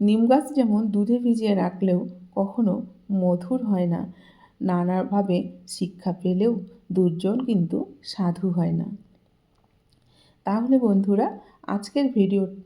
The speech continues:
কথাগুলো কেমন লাগলো তোমাদের? যদি ভালো লাগে, অবশ্যই কিন্তু একটা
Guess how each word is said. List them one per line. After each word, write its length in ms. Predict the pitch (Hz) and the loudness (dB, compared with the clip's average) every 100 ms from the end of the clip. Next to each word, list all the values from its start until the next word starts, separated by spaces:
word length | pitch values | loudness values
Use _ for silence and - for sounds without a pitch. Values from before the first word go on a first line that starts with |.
| _ - | _ -4
কথাগুলো 520 | 180 202 214 208 196 | -2 -2 -2 -2 -4
কেমন 340 | 185 170 196 | -2 0 2
লাগলো 400 | 202 170 165 165 | 2 0 -2 -2
তোমাদের? 440 | 165 160 160 - - - _ _ _ - | -2 -2 -2 -4 -8 -14 _ _ _ -6
যদি 220 | 196 185 | -2 0
ভালো 280 | 185 180 185 | -2 -2 0
লাগে, 320 | 220 208 185 262 - - | 0 0 -2 -4 -10 -6
অবশ্যই 520 | 185 185 233 233 294 | -2 0 0 0 -2
কিন্তু 300 | 269 208 185 185 | 2 2 0 -2
একটা 300 | 180 180 | -4 -6